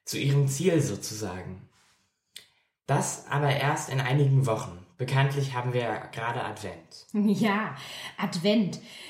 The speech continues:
Speaker 2: Das ist unsere Vorbereitungszeit auf das Kommen Christi.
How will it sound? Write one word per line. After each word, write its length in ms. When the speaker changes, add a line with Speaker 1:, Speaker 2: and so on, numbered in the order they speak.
Speaker 2:
Das 220
ist 340
unsere 540
Vorbereitungszeit 1000
auf 120
das 220
Kommen 340
Christi. 640